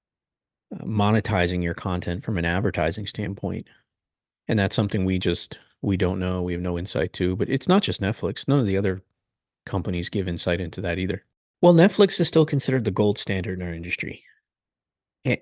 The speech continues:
and the reason for that is, when was the last time your Netflix didn't work? Do you remember? I bet you don't. It works. It looks good. They don't have outages. Now, they've had a some here and there over the last couple of years,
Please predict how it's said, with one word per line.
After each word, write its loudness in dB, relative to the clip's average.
and 4
the 0
reason 8
for -2
that 4
is, -2
when 6
was 8
the 6
last 2
time 0
your 0
Netflix -4
didn't -4
work? -6
Do 2
you 6
remember? 6
I 0
bet 0
you -2
don't. -4
It 4
works. 4
It 4
looks 2
good. 4
They 4
don't 6
have 4
outages. 2
Now, -4
they've 2
had 2
a 4
some 4
here 2
and 2
there -2
over -4
the -6
last -6
couple -4
of -6
years, -2